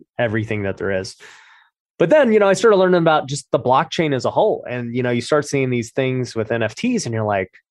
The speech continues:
"Okay, what, what's going on here with these J pegs?" And, you know, I didn't understand it. I'm just like, "Okay, that's kinda cool. Like, I get it.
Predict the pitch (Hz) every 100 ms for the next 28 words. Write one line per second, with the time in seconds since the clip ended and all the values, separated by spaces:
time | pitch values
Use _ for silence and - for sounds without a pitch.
0 | _ 135 117 139 151 165 160 208 160 120
1 | 131 135 117 104 104 - 98 - - -
2 | 104 135 - - - - - _ 127 131
3 | 123 120 113 - - _ _ _ 139 139
4 | 127 135 156 160 147 135 - 107 104 139
5 | 143 117 110 - 107 - 160 143 175 -
6 | 170 131 - 110 139 123 135 120 101 113
7 | 151